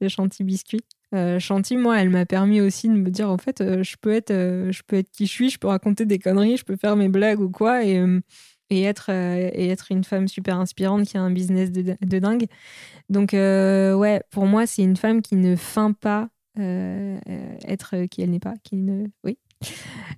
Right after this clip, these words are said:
Euh, et, et, euh, c'est, c'est vraiment, euh, ouais, de toute façon, l-, l'authenticité, mais, euh, avec la conviction.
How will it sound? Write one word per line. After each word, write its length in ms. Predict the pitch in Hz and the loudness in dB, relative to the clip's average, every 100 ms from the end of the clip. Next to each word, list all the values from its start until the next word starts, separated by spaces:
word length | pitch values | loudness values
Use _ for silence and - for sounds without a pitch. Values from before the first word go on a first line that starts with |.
| - | -2
Euh, 1200 | 202 190 196 185 185 185 180 180 180 175 175 175 - | 0 2 0 2 0 0 0 0 0 -2 -2 -4 -4
et, 520 | 202 196 - 196 190 | 0 0 0 0 0
et, 60 | 180 | 0
euh, 60 | 180 | -2
c'est, 220 | - - | -6 -6
c'est 160 | - | -4
vraiment, 540 | 185 185 190 196 196 190 | -2 0 2 2 2 2
euh, 380 | 175 170 170 170 196 208 208 _ _ _ _ | 0 -2 -4 -8 -12 -14 -18 _ _ _ _
ouais, 180 | 196 190 | -4 -4
de 40 | |
toute 100 | - | -4
façon, 440 | 185 - 208 196 - - | -6 -4 -4 -2 -4 -8
l-, 340 | 180 - 208 185 | -10 -6 -2 0
l'authenticité, 1080 | 185 190 190 - 180 190 185 202 202 220 - _ | 0 0 -2 -4 -8 -8 -2 0 0 -4 -10 _
mais, 460 | 196 190 190 196 196 | 0 2 4 2 2
euh, 360 | 175 175 175 170 185 | 0 0 -2 -4 -2
avec 240 | 185 175 | -2 0
la 80 | 185 | -2
conviction. 520 | 180 175 - 208 | -4 -4 -8 -10